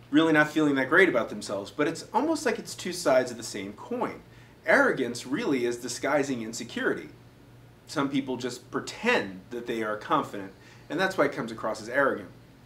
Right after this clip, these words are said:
But if you look at it that way, that if insecurity is on this side and arrogance is on this side, what we're both really hoping to strive for is that true confidence in the middle. That's what we're looking for, confidence.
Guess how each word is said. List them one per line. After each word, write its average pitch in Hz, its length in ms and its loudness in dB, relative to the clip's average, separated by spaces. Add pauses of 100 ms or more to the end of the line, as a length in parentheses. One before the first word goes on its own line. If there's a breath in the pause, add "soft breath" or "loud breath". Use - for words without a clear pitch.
(280)
But 143 140 0
if - 100 -6
you 208 80 -4
look 277 160 -2
at 160 60 -2
it 135 100 -2
that 113 260 2
way, 98 300 -6 (380 loud breath)
that - 120 -2
if 120 120 -2
insecurity 214 500 0
is 208 100 -4
on 196 140 4
this 147 160 0
side 131 360 6
and 117 100 -8
arrogance 143 500 0
is 139 60 -6
on 127 140 -4
this 117 140 -4
side, 101 360 -2 (560 loud breath)
what 165 160 -2
we're 185 100 4
both 185 320 6
really 185 320 6
hoping 160 320 0
to 127 80 -2
strive 127 360 2
for 117 240 -4
is 107 120 -6
that - 200 -4
true 165 440 -2
confidence 113 640 -6
in 98 80 -10
the 104 40 -10
middle. 104 360 -8
That's 123 240 -2
what 135 120 -6
we're 123 200 -4 (100)
looking 135 320 -4
for, 82 240 -14
confidence. - 640 -2